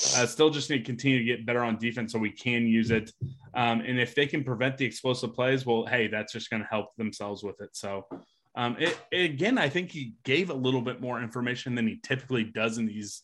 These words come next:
press conferences, which – makes me think he's feeling good about it. So, um, but two reporters did ask him, "Hey, who'd you talk to about the three-man front?" And I bet you by the end of the season, he's gonna get annoyed.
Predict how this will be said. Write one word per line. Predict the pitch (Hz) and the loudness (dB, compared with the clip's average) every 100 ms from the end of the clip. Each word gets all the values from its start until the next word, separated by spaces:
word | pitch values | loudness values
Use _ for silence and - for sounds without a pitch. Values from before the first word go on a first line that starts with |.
| - | -6
press | 113 107 | -4 -4
conferences, | 113 110 113 110 113 110 | -6 -6 -8 -8 -6 -4
which – | 113 - _ _ _ - | -4 -8 _ _ _ -2
makes | 196 214 | -2 0
me | 202 | 0
think | 180 160 | 0 0
he's | 151 135 | -2 -4
feeling | - 139 123 110 | 0 2 2 0
good | 117 104 | -2 -4
about | 92 - - | -6 -14 -20
it. | _ | _
So, | - 104 95 95 - _ _ _ - | -12 -8 -8 -10 -14 _ _ _ -6
um, | 120 107 101 - _ | -4 -4 -6 -14 _
but | 120 127 | -8 -2
two | 208 220 | 4 4
reporters | 175 175 165 - | 6 4 4 4
did | 139 139 | 4 6
ask | 113 123 - | 6 2 -2
him, | 104 92 - - | -8 -10 -18 -4
"Hey, | 135 123 104 | 0 2 0
who'd | 127 123 | -2 -2
you | 120 | -2
talk | 117 110 113 | -2 -2 -2
to | 117 | -2
about | 110 113 | -2 -4
the | |
three-man | 107 113 110 110 107 | -6 -2 0 -2 -4
front?" | - 113 117 - _ _ _ _ - | -2 0 0 -6 _ _ _ _ -2
And | 120 | 0
I | 151 | 4
bet | 180 - | 2 0
you | 143 | 2
by | 135 | 2
the | 127 | 2
end | 120 127 | -2 -2
of | |
the | 117 | -2
season, | 107 123 117 110 | -2 -2 -2 -2
he's | 110 98 | -4 -4
gonna | 110 104 | -2 0
get | 107 | 0
annoyed. | 95 92 98 107 123 127 | -2 -4 -2 0 0 -4